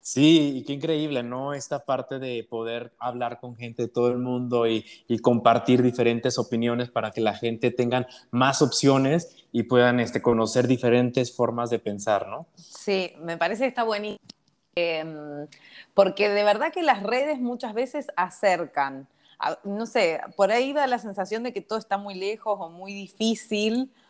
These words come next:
Speaker 2: pero de
Speaker 1: Ujú.
Speaker 2: repente co-, hay personas con las que conectás, que están en otro lado del mundo, que si no fuese por un contenido en redes, no, no te enterás, y eso me parece maravilloso.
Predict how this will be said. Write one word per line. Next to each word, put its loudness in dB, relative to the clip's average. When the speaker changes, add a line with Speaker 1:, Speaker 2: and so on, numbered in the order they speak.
Speaker 2:
pero 6
de 2
Speaker 1:
Ujú. -2
Speaker 2:
repente -2
co-, 0
hay 2
personas -4
con 0
las -2
que -6
conectás, -2
que -10
están -6
en -6
otro -2
lado 4
del 2
mundo, -4
que -8
si -18
no -12
fuese -2
por -2
un -4
contenido -4
en -8
redes, -4
no, -4
no -2
te 0
enterás, 2
y -6
eso -6
me -4
parece -4
maravilloso. -4